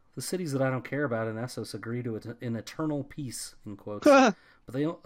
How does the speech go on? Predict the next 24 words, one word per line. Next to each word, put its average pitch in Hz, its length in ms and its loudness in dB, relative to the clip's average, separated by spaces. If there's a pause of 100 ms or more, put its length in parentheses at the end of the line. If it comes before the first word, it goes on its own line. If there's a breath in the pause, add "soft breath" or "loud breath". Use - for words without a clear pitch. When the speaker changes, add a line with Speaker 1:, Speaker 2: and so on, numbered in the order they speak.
(100)
Speaker 1:
they 151 100 0
only 202 240 0
do 160 260 6
it 143 120 0
because 123 260 -6
Jaehaerys 123 400 -2
threatens 131 360 -4
them 117 120 -2
with 113 120 -6
dragons 120 400 -4
if - 80 -16
they 98 140 -10 (120)
don't. 117 340 -2
He's 131 200 -4
tired 113 320 -4
of 98 80 -10
waiting 104 360 -6
also. 113 260 0
Speaker 2:
He's - 200 2
so 139 280 6
done. 175 560 0 (220)
<laughs> - 100 -12 (140)
Speaker 1:
<laughs> 196 60 6
So, - 600 2